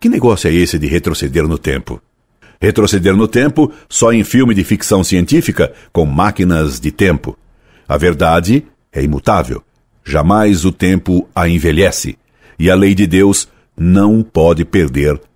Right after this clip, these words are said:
nenhum jota. Você tem mentalidade evolucionista e progressista. Deus não muda.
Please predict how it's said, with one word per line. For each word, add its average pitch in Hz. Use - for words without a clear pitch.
nenhum 73
jota. 58
Você 90
tem 110
mentalidade 80
evolucionista 95
e 87
progressista. 110
Deus 101
não 104
muda. 87